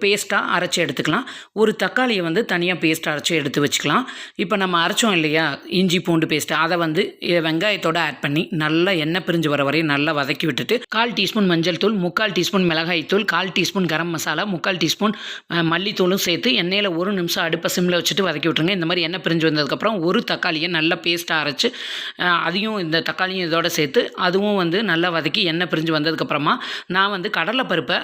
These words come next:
ரெண்டு மணி நேரம் நான் ஊற வச்சிருக்கேன். அந்த கடலைப்பருப்பையும் இதோட சேர்த்துட்டு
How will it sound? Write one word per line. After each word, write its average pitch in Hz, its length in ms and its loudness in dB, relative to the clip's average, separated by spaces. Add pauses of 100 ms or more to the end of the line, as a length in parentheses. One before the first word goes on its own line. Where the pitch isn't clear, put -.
(100)
ரெண்டு 185 260 2
மணி 214 100 2 (180)
நேரம் 165 280 0
நான் 156 200 -2
ஊற 175 140 2
வச்சிருக்கேன். 165 380 0
அந்த 175 200 0
கடலைப்பருப்பையும் 170 720 0
இதோட 156 360 0
சேர்த்துட்டு 165 380 0